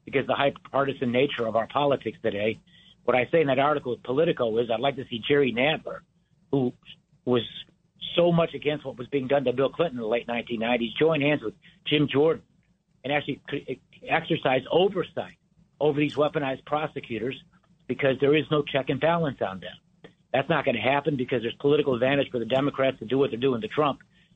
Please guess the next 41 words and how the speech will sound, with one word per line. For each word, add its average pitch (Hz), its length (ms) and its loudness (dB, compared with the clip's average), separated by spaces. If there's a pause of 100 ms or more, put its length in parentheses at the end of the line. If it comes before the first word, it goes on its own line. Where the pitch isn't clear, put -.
(120)
But 170 100 -2
it's - 180 -14
too 175 120 2
bad 156 240 4
they 120 80 0
put 143 200 0
politics 139 480 0
over 123 200 2
their 113 140 -2
country 123 480 -4 (400)
and 123 100 0
over 123 180 4
what 120 260 0
America 131 380 2
is 107 100 -4
supposed 123 380 -2
to 120 80 -2
be. 90 260 -10 (400)
And 117 120 0
that 117 120 4
is 113 160 2
this 107 200 -6
place 131 300 2
where 110 280 2 (160)
the 131 160 2
individual 135 540 2
has 113 180 0 (100)
freedoms 139 380 2
and 101 160 -2
rights, 123 300 2 (440)
and 120 80 0
they're 123 100 2
supposed 147 240 0
to - 40 -10
be 127 100 0
protected 127 460 0
against 113 240 -2
the - 80 -4
power 117 340 2
of 107 120 -4
government. 110 420 -2